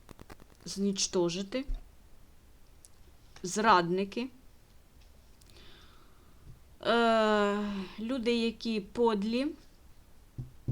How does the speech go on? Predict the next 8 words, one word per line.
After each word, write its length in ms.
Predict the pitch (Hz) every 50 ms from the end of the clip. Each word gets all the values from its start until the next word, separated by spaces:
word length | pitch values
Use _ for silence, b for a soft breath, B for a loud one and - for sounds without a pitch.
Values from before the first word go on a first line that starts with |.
| - - - - -
які 300 | 175 185 180 - 254 262
працюють 760 | 247 - 208 208 196 196 - - 208 202 190 180 180 165 165
за 180 | 175 220 240
гроші, 500 | 240 226 226 214 214 226 233 - - 254
роблять 440 | 226 208 214 214 196 202 196 185 190
пакості, 640 | - - 208 220 220 202 196 - 208 - - - 208
травлять, 720 | 196 - - 196 190 185 185 185 180 190 196 190 190 -
убивають. 840 | 196 185 180 208 202 175 180 185 190 190 190 190 196 190 190 -